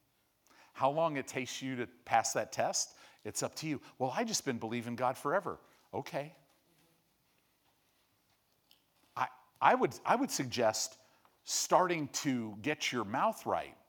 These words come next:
and start speaking what he's co-, telling you to speak. "Yeah, but I just, I just can't ever seem to know the voice of God." Okay.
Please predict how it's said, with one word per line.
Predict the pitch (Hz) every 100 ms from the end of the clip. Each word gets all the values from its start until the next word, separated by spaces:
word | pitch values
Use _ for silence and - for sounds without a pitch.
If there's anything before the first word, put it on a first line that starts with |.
| _ _ _ _ -
and | 117
start | - 143 127
speaking | - - 208 - 151
what | 131 117
he's | - 196 202 -
co-, | - - 90 -
telling | 131 113 101
you | 92
to |
speak. | - - 76 _ _ _ _ _ _ _ _ _
"Yeah, | 156 190
but | 175
I | 226
just, | 202 - - - -
I |
just | 160 233 - -
can't | 214 214
ever | 202 160
seem | - 208 196
to | 160
know | 120 156 247
the | 202
voice | 113 117 107
of | 90 85
God." | 85 73 - _ _ _ _ _ _ _
Okay. | - - 92 160